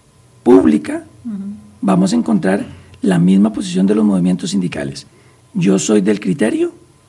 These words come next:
Speaker 1: que esta huelga fue la antesala de lo que le espera al gobierno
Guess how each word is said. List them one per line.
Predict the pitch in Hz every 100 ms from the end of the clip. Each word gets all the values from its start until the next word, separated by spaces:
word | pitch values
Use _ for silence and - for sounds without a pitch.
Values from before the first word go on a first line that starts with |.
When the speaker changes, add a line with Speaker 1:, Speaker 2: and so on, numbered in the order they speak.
| _ _ _
Speaker 1:
que | - 190 185
esta | - -
huelga | 196 208 294 330 339 - _ _ _ _ _ _ _ _
fue | - 214 196
la | 175
antesala | 165 160 - - - 349 - _ _ _ _ _ _ -
de | 202
lo | 190
que | -
le | 180
espera | 160 226 226
al | 220
gobierno | 233 226 277 370